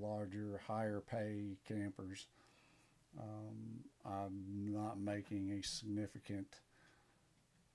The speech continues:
I mean, the fuel mileage is similar, a little bit more, uh, for the, the bigger unit, but it's not, I mean, it's,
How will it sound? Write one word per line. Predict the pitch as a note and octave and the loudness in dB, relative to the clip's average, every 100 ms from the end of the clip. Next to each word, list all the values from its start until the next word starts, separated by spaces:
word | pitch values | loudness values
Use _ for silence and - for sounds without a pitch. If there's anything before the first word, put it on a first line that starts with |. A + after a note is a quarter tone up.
| - - A#3+ - - - - _ - - - - - - - G2 - - - - - | -20 -14 -14 -14 -18 -20 -20 _ -20 -20 -20 -20 -20 -14 -10 -10 -12 -20 -20 -20 -6
I | G2 | 0
mean, | G#2 G2+ F#2+ | 2 4 2
the | G2 - | -2 -2
fuel | B2 A#2+ A#2 | 4 4 6
mileage | G#2 G#2 G#2 G#2 G2 F#2+ | 4 4 2 0 0 -4
is | F#2 - - - - - - | -4 -4 -6 -12 -12 -10 -4
similar, | - C3+ B2 A#2 A2 G#2+ G2+ - - | 2 4 6 4 4 2 -2 -6 -6
a | A2 | -2
little | G2+ A2 G#2+ | 0 0 -2
bit | G2 G#2+ - - - - - - - | -2 -4 -4 -12 -18 -20 -20 -20 2
more, | A2 G#2+ A2 A2 A2 A2 G#2 G#2+ - - - - | 4 6 6 2 2 0 0 -4 -8 -20 -20 -8
uh, | - B2 B2 - | -4 -4 -4 -4
for | G#2+ G#2+ | -2 0
the, | G#2 G2 - - - - - - | -2 -6 -10 -18 -20 -20 -20 -6
the | A2 | 0
bigger | B2 A#2 | 2 4
unit, | A#2 A#2+ B2 A#2 | 4 6 4 4
but | A2+ A2 | 2 0
it's | G#2 G#2 | 0 0
not, | A2+ A2+ - - - - _ A#2+ | 2 2 -2 -12 -20 -20 _ -4
I | |
mean, | G#2+ G2+ - - - - | -2 -2 -6 -20 -20 -14
it's, | A2+ | -12